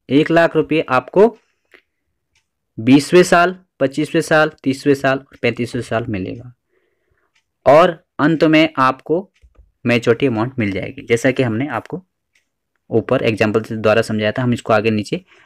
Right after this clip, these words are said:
एग्जांपल द्वारा भी समझाने की कोशिश करेंगे। दोस्तों ये जो यहाँ पर एक गलत लिखा हुआ है ये उल्टा हो गया है, ये जो है ये चालीस है, ये तीस है और ये बीस है।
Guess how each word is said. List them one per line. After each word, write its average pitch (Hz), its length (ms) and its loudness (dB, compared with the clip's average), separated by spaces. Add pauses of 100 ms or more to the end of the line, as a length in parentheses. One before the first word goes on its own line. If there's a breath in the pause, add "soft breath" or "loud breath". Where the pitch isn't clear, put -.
एग्जांपल 113 360 0
द्वारा 104 160 2
भी 113 80 -2
समझाने 101 300 -4
की 104 60 -4
कोशिश 98 280 -10
करेंगे। - 360 -14 (460 soft breath)
दोस्तों 131 340 2
ये 139 220 6
जो 147 100 4
यहाँ 135 220 4
पर 131 160 -2
एक 135 120 2
गलत 123 220 2
लिखा 120 240 -2
हुआ 110 200 0
है 127 80 -14 (180)
ये 120 80 2
उल्टा 107 280 0
हो 110 160 0
गया 104 180 -6
है, 131 120 -10 (560 soft breath)
ये 123 460 2
जो 117 200 0
है 123 180 -4 (580)
ये 110 100 -4
चालीस 123 540 0
है, 135 220 0 (240)
ये 104 200 -8 (140)
तीस 113 340 -4
है 120 200 -6 (260)
और 104 160 -8
ये 117 280 -6 (460)
बीस 98 480 -6
है। - 120 -20